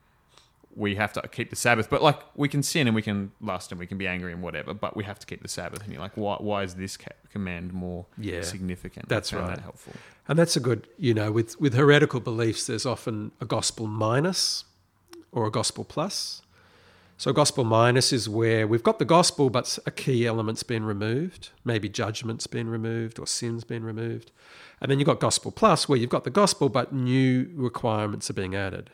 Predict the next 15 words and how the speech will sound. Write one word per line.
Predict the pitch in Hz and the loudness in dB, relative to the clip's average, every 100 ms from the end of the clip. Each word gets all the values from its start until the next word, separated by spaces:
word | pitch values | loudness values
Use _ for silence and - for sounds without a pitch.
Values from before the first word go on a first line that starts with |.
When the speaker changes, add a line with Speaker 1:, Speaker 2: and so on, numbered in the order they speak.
| _ _ - _ | _ _ -20 _
Speaker 2:
So, | - 110 98 | -4 -2 -2
yeah, | 101 120 | 0 -2
you've | 98 123 | 0 2
got | 180 | 2
to | |
trust | - 151 - | 2 0 2
in | 117 | -2
Jesus | 127 180 165 151 - _ _ | 6 6 6 2 -2 _ _
and | 160 147 127 | 2 4 2
keep | 123 - | -2 -4
the | - | -4
Sabbath. | - 87 - - - _ _ _ _ _ _ | -6 -6 -12 -18 -20 _ _ _ _ _ _
Well, | - | -4
hold | 151 123 | 0 0
on. | 90 | -2